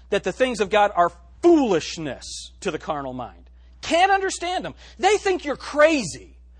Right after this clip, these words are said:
And they're going to try and hinder you in many ways. You're gonna have to overcome that. The Bible says a prophet is not without honor. Here's what Jesus Christ said. "A prophet is not without honor, but in his own country, among his own kin,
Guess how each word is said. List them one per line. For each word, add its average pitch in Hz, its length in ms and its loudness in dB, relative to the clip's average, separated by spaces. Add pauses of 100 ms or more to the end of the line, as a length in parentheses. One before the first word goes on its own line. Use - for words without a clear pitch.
(240)
And 233 200 2
they're 339 200 6
going 320 240 2
to 262 80 -4
try 240 240 -2
and 214 120 -6
hinder 202 280 -4
you 180 220 -4
in 202 300 -4
many 277 320 -2
ways. 226 480 -4
You're 233 100 -6
gonna 254 140 -6
have 233 120 -4
to 240 60 -10
overcome 190 480 -4
that. - 240 -20 (760)
The 202 100 2
Bible 269 280 6
says 226 220 0
a 196 60 -4
prophet 254 420 2
is 175 100 -6
not 233 240 0
without 208 280 0
honor. 214 340 -2
Here's 269 160 -4
what 233 120 2
Jesus 202 300 -8
Christ 170 320 -6
said. 110 200 -14 (260)
"A - 60 -2
prophet 254 400 2
is 175 100 -8
not 247 240 2
without 262 260 0
honor, 165 380 -2 (400)
but 220 160 4
in 220 80 2
his 208 140 0
own 262 200 4
country, 190 640 -6 (500)
among 233 300 4
his 208 180 2
own 277 260 4
kin, 165 580 -4